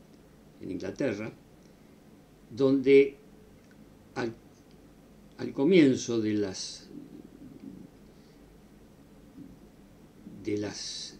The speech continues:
del trabajo industrial, de las fábricas, eh, se explotaba de manera tremenda a los trabajadores,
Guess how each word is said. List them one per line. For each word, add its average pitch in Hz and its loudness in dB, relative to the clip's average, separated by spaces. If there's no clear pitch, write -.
del 104 -8
trabajo 120 0
industrial, 113 2
de 104 -6
las 107 -6
fábricas, 101 -6
eh, - -12
se - -6
explotaba 113 -2
de 95 -6
manera 104 -2
tremenda 104 -2
a 95 -6
los 95 -6
trabajadores, 101 0